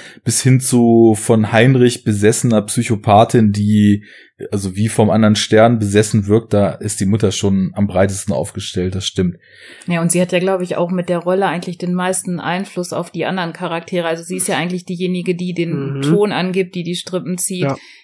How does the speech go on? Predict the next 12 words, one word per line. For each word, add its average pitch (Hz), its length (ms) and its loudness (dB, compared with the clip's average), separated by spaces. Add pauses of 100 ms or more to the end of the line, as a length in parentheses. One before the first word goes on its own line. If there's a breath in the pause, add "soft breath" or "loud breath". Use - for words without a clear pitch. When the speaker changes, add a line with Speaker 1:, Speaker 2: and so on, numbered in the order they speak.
(120 loud breath)
Speaker 2:
die 190 80 -4
dann 175 180 -2
eben 170 220 0
auch 175 140 -4
andere 180 340 -4
zu 180 180 -8
ihren 170 240 -4
Speaker 1:
Ja. 196 200 4
Speaker 2:
Handlungen 175 960 -4
zwingt, 202 680 -2 (140)
erpresst, 180 800 -4
ähm. 170 480 -12